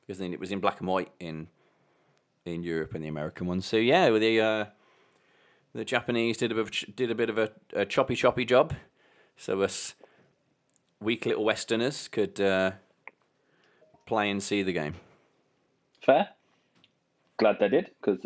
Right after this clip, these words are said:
Speaker 2: I'd rather have <laughs> played an edited version with what we got than not have seen it at all. So.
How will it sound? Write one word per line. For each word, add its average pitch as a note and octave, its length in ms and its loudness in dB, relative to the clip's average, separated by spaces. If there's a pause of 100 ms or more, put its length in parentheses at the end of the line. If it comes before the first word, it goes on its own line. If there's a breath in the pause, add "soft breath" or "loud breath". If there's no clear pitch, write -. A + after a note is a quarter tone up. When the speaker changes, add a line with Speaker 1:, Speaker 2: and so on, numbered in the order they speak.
Speaker 2:
I'd A2 140 4
rather A2+ 480 2
have - 120 -8 (120)
<laughs> - 140 -10
played A2 340 2
an G#2 160 0
edited G2+ 320 2
version F2+ 460 0
with F#2 180 0
what G2 140 6
we F2 100 2
got F#2 240 4
than F2 140 0
not F2+ 180 4
have - 80 -6
seen F#2+ 140 2
it - 20 2
at - 60 0
all. E2 400 0
So. D#2+ 140 -10